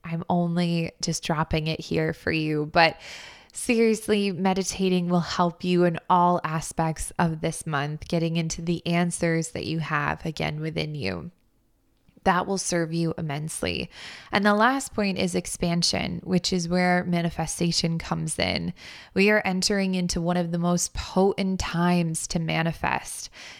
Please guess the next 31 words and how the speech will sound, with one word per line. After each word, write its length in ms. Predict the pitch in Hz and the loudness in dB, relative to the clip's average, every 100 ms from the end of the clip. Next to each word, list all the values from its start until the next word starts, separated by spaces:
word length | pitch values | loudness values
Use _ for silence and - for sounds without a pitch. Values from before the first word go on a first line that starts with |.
| - | -2
It's 220 | 214 - | -2 -2
powerful 540 | - 247 269 311 233 | 2 4 4 2 2
because 380 | 220 208 202 208 | 2 0 0 0
the 140 | 196 190 | 2 2
world 400 | 180 196 208 - | 4 4 4 2
gets 240 | 190 - | 0 -2
quieter 880 | - - 170 165 170 165 - - - | -10 2 4 4 4 2 2 -2 -2
in 140 | 175 | -2
this 160 | 170 165 | 0 -2
season, 460 | - 175 160 165 165 | -2 -2 0 0 2
not 200 | 269 302 | 2 2
so 140 | 349 | 0
much 180 | 302 262 | 0 2
around 220 | 214 185 | 2 2
the 80 | 170 | 0
holidays, 680 | - 170 170 165 - 156 | 0 2 2 2 0 -4
but 260 | - 180 - - - - | 0 0 0 -10 -14 -2
as 240 | 185 190 | 2 2
we 140 | 190 190 | 0 0
dip 240 | 180 175 | -2 0
into 580 | 175 165 - 165 160 160 | -2 -2 -2 0 0 -2
the 160 | 165 175 | -2 -2
next 580 | 160 147 - - - | -2 -6 -8 -8 -8
season 680 | - - 180 165 156 156 160 | -10 -4 0 0 2 0 0
and 120 | 160 | -2
we 100 | 170 | -2
start 320 | 185 - 226 240 | -2 0 0 2
to 100 | 262 | -2
turn 460 | - - 180 175 | -2 -2 -2 0
the 60 | 170 | -2
focus 560 | - 160 165 170 165 | -4 -2 0 -2 -4